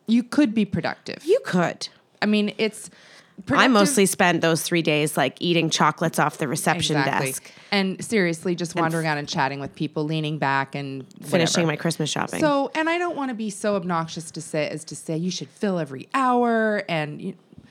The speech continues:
Speaker 1: in fact, one, the C in pounce is for the word chill.
Speaker 2: Oh.
Speaker 1: So here
Speaker 2: Wow,
Speaker 1: we go.
Speaker 2: just,
Speaker 1: Are you ready?
Speaker 2: just, I'm, I couldn't be more ready.
Speaker 1: Okay, first one is to ponder. <coughs>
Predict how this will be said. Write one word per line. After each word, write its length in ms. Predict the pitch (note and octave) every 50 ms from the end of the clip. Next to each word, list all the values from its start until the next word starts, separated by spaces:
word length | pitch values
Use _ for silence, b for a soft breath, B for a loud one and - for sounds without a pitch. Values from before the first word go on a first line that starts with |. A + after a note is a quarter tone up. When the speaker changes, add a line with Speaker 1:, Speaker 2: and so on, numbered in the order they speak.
| b b b b b b
Speaker 1:
in 100 | G#3 G#3+
fact, 320 | G3+ - B3 A#3 A#3 -
one, 280 | G3 F#3+ G#3 G#3 G#3+ G#3 -
the 100 | G3 F#3+
C 360 | - - - A3 A3+ A3+ -
in 140 | G#3+ G#3 G3
pounce 400 | - - F#3+ F#3 G3 G3 - -
is 180 | - F3 -
for 140 | - - E3+
the 80 | E3 E3
word 240 | D#3 D#3 D3 C#3+ C#3+ _
chill. 420 | - - - - C3+ - - D#3 F3+ - _ _ _ _ - _ _ -
Speaker 2:
Oh. 260 | - A3 B3 C#4 B3+ - - _ _ _
Speaker 1:
So 340 | - - - G#3+ F#3+ - - -
here 160 | - - C4 A3+
Speaker 2:
Wow, 120 | G#3+ G#3+
Speaker 1:
we 60 | -
go. 60 | D3 -
Speaker 2:
just, 180 | - - C4 A3
Speaker 1:
Are 20 | G#3+
you 60 | A3
ready? 160 | G#3+ G#3 G#3
Speaker 2:
just, 300 | A3+ C4 D#4 G4+ - - -
I'm, 280 | G#3 G#3 G#3 A3 G#3+ - - -
I 240 | G3+ G3+ G3+ G3 G3+ -
couldn't 440 | - - - B3 A#3 A#3 - - -
be 140 | - F#3 F3
more 180 | E3 D#3 D3+
ready. 220 | D3 D3 C#3+ C#3+ C#3+
Speaker 1:
Okay, 180 | - - D3+ C#3+
first 280 | - - C4 C#4+ C#4 -
one 120 | F#4 F4
is 100 | D#4+ C4+ -
to 100 | - -
ponder. 500 | - - - E3+ E3 D#3+ D3 C3 A#2 - - _ _ _ _ _ _ _ _ _ _ _
<coughs> 20 | _